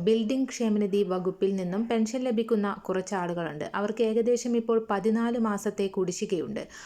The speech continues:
അവർക്കും ഒരു മാസത്തെ പെൻഷൻ വിതരണം ഇന്നു മുതൽ തുടങ്ങുമെന്നാണ് അറിയാൻ സാധിച്ചത്. ജൂലൈ മാസത്തിൽ ഒരു ഗഡു ക്ഷേമ പെൻഷൻ തുകയുടെ വിതരണമാണ് ഉണ്ടാവുക. തനതു മാസത്തെ തുകയായ ആയിരത്തി അറുന്നൂറ് രൂപ വീതം എത്തിച്ചേരും.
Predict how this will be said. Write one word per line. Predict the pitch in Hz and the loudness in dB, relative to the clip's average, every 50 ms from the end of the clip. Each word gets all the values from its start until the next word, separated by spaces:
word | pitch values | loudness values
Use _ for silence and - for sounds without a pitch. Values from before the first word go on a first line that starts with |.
| - - - - | -18 -14 -8 -4
അവർക്കും | 247 247 254 294 285 - 302 277 277 - | -2 0 0 0 0 -2 -2 -2 0 0
ഒരു | 226 226 233 220 | 2 4 4 4
മാസത്തെ | 233 233 233 240 240 240 247 233 | 2 2 0 0 -2 -2 -2 0
പെൻഷൻ | - 220 208 202 208 - 226 220 214 | 0 0 0 0 0 2 2 2 4
വിതരണം | 220 214 202 196 190 196 196 - - 190 | 2 2 0 0 -2 -4 -6 -4 -2 -2
ഇന്നു | 190 196 214 220 214 | 0 2 2 2 2
മുതൽ | 202 208 202 202 - | 2 0 0 0 2
തുടങ്ങുമെന്നാണ് | 202 196 196 196 208 220 208 208 190 185 180 175 170 208 226 - - 202 | 2 2 2 2 2 2 2 0 0 -2 -4 -4 -4 -4 -6 -4 -4 -4
അറിയാൻ | 196 190 190 190 185 180 180 | -2 0 -2 -2 -4 -6 -4
സാധിച്ചത്. | - 180 165 160 165 160 - 156 156 - - - - _ _ - 220 214 | -4 -4 -4 -4 -4 -6 -8 -8 -8 -10 -10 -12 -14 _ _ -18 -12 -6
ജൂലൈ | - 302 302 320 320 330 349 349 339 | -2 2 4 4 6 4 4 2 0
മാസത്തിൽ | 330 320 311 320 302 - 294 285 - - | 0 0 0 0 0 0 0 -2 2 4
ഒരു | 214 220 220 247 226 | 4 4 4 4 2
ഗഡു | 269 262 - 262 254 | 2 2 2 2 -2
ക്ഷേമ | - - 247 226 220 220 220 233 | -2 -2 0 2 2 2 4 4
പെൻഷൻ | 226 220 220 247 226 214 226 | 2 2 2 2 2 4 4
തുകയുടെ | 226 220 220 208 202 196 196 196 180 180 | 4 4 6 4 4 4 4 2 2 2
വിതരണമാണ് | 175 160 185 190 196 202 214 214 202 185 180 185 190 - | 0 2 2 2 2 2 2 2 0 0 -2 -2 -4 -4
ഉണ്ടാവുക. | 185 190 180 170 165 165 156 147 160 151 131 120 - - - - - | -4 -4 -2 -2 0 0 2 0 0 0 -2 -6 -6 -8 -10 -6 -4
തനതു | 185 180 190 190 214 214 214 | -2 0 0 2 2 2 2
മാസത്തെ | 208 208 - 214 - 214 214 - | 2 0 -2 -2 -2 0 2 2
തുകയായ | 208 202 202 202 196 196 196 190 - - 185 185 | 4 4 2 2 2 0 -2 -2 -4 -4 -4 -2
ആയിരത്തി | 185 190 202 208 208 214 - 233 - 165 | 0 0 2 2 0 0 0 0 0 0
അറുന്നൂറ് | 175 185 202 208 214 233 233 233 240 226 | -2 0 2 2 4 4 4 4 4 4
രൂപ | 220 208 180 196 190 185 | 4 2 2 0 -2 0
വീതം | 190 180 170 208 254 240 226 202 | -2 -2 -2 -2 -4 -2 -4 -4
എത്തിച്ചേരും. | 196 - 190 - - 160 135 - - - | -4 -4 -6 -6 -4 -4 -4 -4 -6 -10